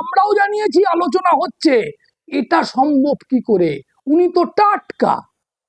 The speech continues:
তাহলে ওনার সার্টিফিকেটটাও টাটকা হবে। তাহলে এই সার্টিফিকেটটা এরকম হয়ে গেল কেন?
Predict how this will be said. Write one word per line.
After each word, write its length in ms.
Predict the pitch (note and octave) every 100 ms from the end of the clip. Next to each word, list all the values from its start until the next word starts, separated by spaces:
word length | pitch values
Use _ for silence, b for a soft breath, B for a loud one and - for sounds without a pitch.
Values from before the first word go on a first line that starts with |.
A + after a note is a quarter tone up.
| _ _ _ _ _ _ _ _ _ _ -
তাহলে 240 | C#4+ F4 F4+
ওনার 180 | F4+ D#4 -
সার্টিফিকেটটাও 800 | E4 - F#4+ G4 G4 - G4 C#4 -
টাটকা 400 | A4 - - G#4 G4
হবে। 200 | A4 B4 B4 _ _ _ _ _ _ _ _ _ _ _ _ _ _ _
তাহলে 160 | D4+ E4+
এই 40 | F4 -
সার্টিফিকেটটা 680 | D#4 - G4+ G#4 G#4 - G#4
এরকম 280 | F#4 B3 D#4+ A3
হয়ে 160 | A#3 G3+
গেল 120 | - D#3
কেন? 140 | D3